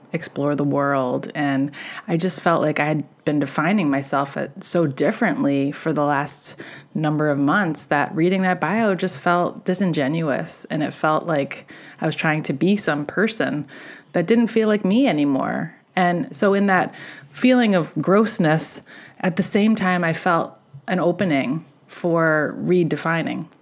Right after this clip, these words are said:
And that's exciting. 'Cause I'm like, "Well, who,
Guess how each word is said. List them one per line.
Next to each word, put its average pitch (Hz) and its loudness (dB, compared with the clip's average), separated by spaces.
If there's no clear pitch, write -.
And 151 0
that's 240 0
exciting. 208 0
'Cause 196 -4
I'm 202 2
like, 208 0
"Well, 262 2
who, 294 -2